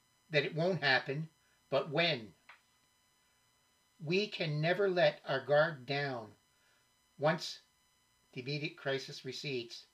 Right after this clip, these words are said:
Polls indicate Canadians are satisfied with the response of all levels of government to covid nineteen. Canada is doing better than such areas as the U S,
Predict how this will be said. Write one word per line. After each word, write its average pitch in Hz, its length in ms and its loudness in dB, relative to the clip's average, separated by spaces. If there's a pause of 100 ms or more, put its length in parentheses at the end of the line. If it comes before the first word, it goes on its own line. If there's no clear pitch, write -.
(1200)
Polls 160 440 -2
indicate 151 580 -4 (760)
Canadians 147 540 -4
are 143 60 -6
satisfied 135 840 -2 (600)
with 135 140 -6
the 127 80 -8
response 131 720 -6 (320)
of 131 100 -6
all 139 180 2
levels 135 360 -4
of 147 100 -10
government 123 480 -4
to - 100 -20
covid 131 300 -4
nineteen. 123 600 -8 (1120)
Canada 190 460 2
is 220 260 2
doing 139 300 0
better 139 440 0 (1200)
than 139 100 -4
such 147 300 0
areas 131 400 2
as - 180 -12
the 127 100 -12
U 139 200 0
S, - 320 -2